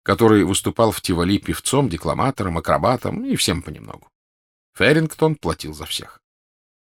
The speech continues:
Уистерс сказал, что он выпьет стаканчик ирландского виски с Аполлинарисом.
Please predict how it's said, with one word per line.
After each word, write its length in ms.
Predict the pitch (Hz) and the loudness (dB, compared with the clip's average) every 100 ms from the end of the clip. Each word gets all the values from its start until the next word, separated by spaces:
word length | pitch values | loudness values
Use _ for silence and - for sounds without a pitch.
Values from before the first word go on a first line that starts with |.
| - | 2
Уистерс 460 | 185 - 190 170 | 4 4 4 2
сказал, 540 | - - - 120 170 156 | 0 -2 0 4 6 6
что 200 | - 156 | 4 4
он 120 | 135 | 4
выпьет 340 | 196 - 82 | 0 -2 -4
стаканчик 540 | - 95 107 107 - 110 | -2 0 2 0 0 0
ирландского 540 | 104 98 92 - 85 | 2 2 0 -2 -4
виски 400 | 90 117 - 87 | -2 -2 -2 -4
с 120 | - | -2
Аполлинарисом. 840 | 104 104 101 92 73 - - - | -2 -2 0 -2 -4 -6 -8 -8